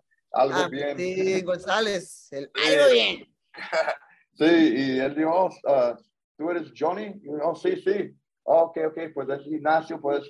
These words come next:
Speaker 1: el cla-, la clase va a empezar ahorita". Yo digo, "Oh, bueno". Y yo digo, "Oh, pues el gimnasio es grande", y yo te vi a ti, practicamos jiu-jitsu, y fue un,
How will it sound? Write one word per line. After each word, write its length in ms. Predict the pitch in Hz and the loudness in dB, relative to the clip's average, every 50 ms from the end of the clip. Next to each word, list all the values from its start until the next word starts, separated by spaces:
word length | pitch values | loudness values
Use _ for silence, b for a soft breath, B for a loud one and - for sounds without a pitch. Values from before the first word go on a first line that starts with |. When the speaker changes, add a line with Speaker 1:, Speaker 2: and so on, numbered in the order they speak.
| _ _ _ _ _ _ _ _ - | _ _ _ _ _ _ _ _ 0
Speaker 1:
el 280 | 117 110 104 - - | 0 0 0 -2 -4
cla-, 160 | - 131 139 | 2 2 2
la 140 | 127 117 113 | 2 2 0
clase 300 | - 131 143 143 - 151 | 0 0 0 0 0 -4
va 160 | 139 139 135 | 0 2 0
a 20 | 139 | 0
empezar 400 | 135 - 131 113 110 - 139 143 135 | 0 -4 -12 -12 -8 -6 -4 -2 -2
ahorita". 560 | 135 131 127 143 151 - - 160 156 147 131 | -2 -4 -6 -8 -12 -8 -8 -6 -6 -6 -8
Yo 80 | 127 127 | -6 -4
digo, 180 | 131 139 143 | -2 0 0
"Oh, 40 | 147 | 0
bueno". 380 | 139 139 151 160 156 127 - _ _ _ _ _ _ _ _ _ _ | 0 0 -2 -2 -2 -8 -10 _ _ _ _ _ _ _ _ _ _
Y 240 | - 131 127 123 123 | -8 -6 -6 -4 -2
yo 120 | 123 127 | -2 -2
digo, 160 | 139 147 147 156 170 | -2 0 0 0 -2
"Oh, 40 | 175 170 _ _ | -4 -8 _ _
pues 180 | _ 127 123 127 | _ -12 -10 -10
el 60 | 123 | -14
gimnasio 500 | - - 165 160 151 151 151 151 - 156 | -12 -10 -10 -4 -2 -2 -2 0 -2 -4
es 80 | 143 127 | -4 0
grande", 500 | 110 113 110 127 147 151 151 156 156 151 | 2 2 2 2 2 0 0 0 0 0
y 320 | 135 123 120 120 117 104 110 | -2 -4 -8 -12 -14 -8 -4
yo 120 | 120 127 123 | -4 -4 -4
te 60 | 131 | -4
vi 120 | 127 139 143 | -2 0 2
a 140 | 131 - - | 2 0 2
ti, 560 | _ 160 175 185 190 190 190 190 190 185 175 - _ _ _ _ _ _ _ _ - _ | _ 4 4 6 4 4 2 2 2 0 -2 -4 _ _ _ _ _ _ _ _ -20 _
practicamos 520 | - 139 131 123 - 147 143 151 151 143 127 | -4 -4 -4 -2 0 0 2 2 2 -2 -4
jiu-jitsu, 520 | 127 123 110 131 156 160 - - 175 160 151 - | -8 -10 -4 -4 -4 -4 0 0 2 2 2 0
y 40 | - | 0
fue 160 | 147 156 160 | 0 0 2
un, 340 | 165 165 160 160 156 147 143 | 2 -2 -4 -4 -6 -8 -8